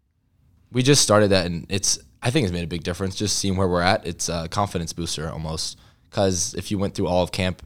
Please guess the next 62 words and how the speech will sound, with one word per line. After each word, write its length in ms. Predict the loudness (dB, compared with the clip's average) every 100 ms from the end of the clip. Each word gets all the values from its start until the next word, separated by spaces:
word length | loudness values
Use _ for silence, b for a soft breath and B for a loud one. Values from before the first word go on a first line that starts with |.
| _
and 120 | -8
you 100 | -4
had 140 | -2 -2
no 220 | -2 0
idea 320 | 0 -2 -2
what 140 | -4 -6
percentage 420 | -6 -6 -6 -4
you 80 | -2
were, 200 | -2 -2
you 540 | -6 _ _ _ _
kinda 160 | -2 0
just 100 | 0
have 80 | -2
to 40 |
be 100 | -4
like, 120 | -2
"Oh, 80 | 2
yeah, 200 | 4 6
I 60 | 4
made 180 | 4 0
most 320 | 2 0 2
of 100 | 0
'em." 180 | 0 -6 -12 _
But 160 | -8 -4
now 240 | -2 0
that 100 | 0
we 100 | 0
have 200 | 0 0
the 100 | -4
exact 300 | -2 0 0
number, 340 | 0 0 0 -2 B B -4
we 60 | -2
have 180 | -2
where 220 | 2 4 6
we 120 | 4
missed 240 | 4 2
from. 320 | 2 2 2 0
So 380 | 2 4 2 -2 B B B
at 80 | 0
the 60 | 2
beginning, 640 | 4 4 4 0 -4 -10 _
my 300 | -2 4 6
spot 420 | 4 4 4 4
was, 180 | 2 0
like, 360 | 2 2 0 -8 -6
this 180 | -4
was 220 | -2 -4 -4
back 180 | -4
in 80 | -4
spring 280 | -6 -6 -4
ball, 180 | -4 -2
my 260 | -2 -2
spot 320 | -4 -2 0 -2
I 20 |
was 100 | -4
missing 240 | -6 -6 -6
from 160 | -6
was, 100 | -4
like, 140 | -8 -4
left 220 | -4 0
hash 400 | 2 2 0 -8 B B B _
forty-seven, 960 | -12 -4 0 0 2 2 4 2 -2